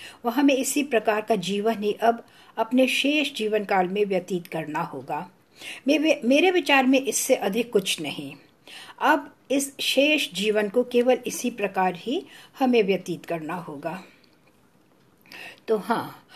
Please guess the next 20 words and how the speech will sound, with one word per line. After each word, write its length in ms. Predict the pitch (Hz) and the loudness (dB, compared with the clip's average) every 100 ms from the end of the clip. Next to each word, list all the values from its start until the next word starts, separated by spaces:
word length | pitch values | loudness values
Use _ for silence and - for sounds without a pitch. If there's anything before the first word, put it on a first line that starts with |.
| - - 208 | -20 -8 0
आज 440 | 247 285 392 - | 4 6 4 2
प्रातः 420 | - 220 208 226 | 2 4 4 2
का 140 | 226 226 | 2 2
प्रश्न 420 | 220 214 - 220 214 185 - | 2 0 0 -4 -4 -6 -4
यह 140 | 175 151 | -2 -2
है, 320 | - 139 - - _ - - - - - | -6 -8 -10 -18 _ -20 -20 -20 -10 0
हमारा 560 | 254 233 247 262 330 | 4 6 4 4 2
मन 440 | 311 208 240 226 277 - _ _ _ | 2 2 2 0 -4 -8 _ _ _
अविशुद्ध 840 | 233 294 277 262 233 - 269 202 - - | 4 4 4 2 2 4 2 0 -12 -4
क्यों 180 | 285 349 | 2 2
नहीं? 460 | 247 175 160 - - _ _ - - - - | 2 0 -10 -12 -18 _ _ -20 -20 -16 -4
मन 340 | 220 220 240 320 - _ - | -2 2 0 0 -8 _ -14
संतुलित, 760 | - 240 226 226 247 240 277 - _ | 2 4 4 2 4 4 2 -6 _
समचित 720 | - - 226 214 - 277 285 - _ | -2 0 0 -2 -2 -2 -4 -18 _
क्यों 200 | 285 339 | 0 2
नहीं? 460 | 294 180 160 120 - _ - - - 254 | 2 0 -4 -10 -14 _ -20 -20 -4 2
मन 200 | 339 370 | 4 2
इतना 280 | 370 359 | 0 0
अशांत, 720 | 339 240 - 262 254 294 277 214 | 0 -2 0 2 2 2 0 0
विशुद्ध 500 | 233 - 285 - | 0 2 -2 -4